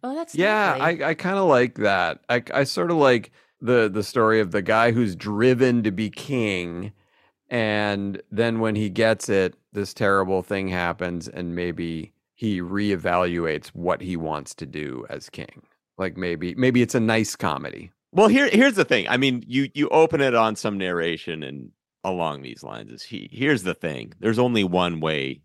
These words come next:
Speaker 3: to get to be king. Someone dies.
Speaker 2: Yeah.
Speaker 1: Right.
Speaker 3: And unfortunately, <laughs> this time it's looking like it may be me.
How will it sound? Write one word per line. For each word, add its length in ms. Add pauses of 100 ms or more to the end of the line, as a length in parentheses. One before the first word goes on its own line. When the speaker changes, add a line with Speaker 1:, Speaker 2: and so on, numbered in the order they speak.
Speaker 3:
to 120
get 260
to 100
be 220
king. 400 (580)
Someone 580
dies. 640 (340)
Speaker 2:
Yeah. 360
Speaker 1:
Right. 320 (800)
Speaker 3:
And 260
unfortunately, 1400 (260)
<laughs> 260
this 340
time 380
it's 260
looking 340
like 280
it 120
may 260
be 200
me. 380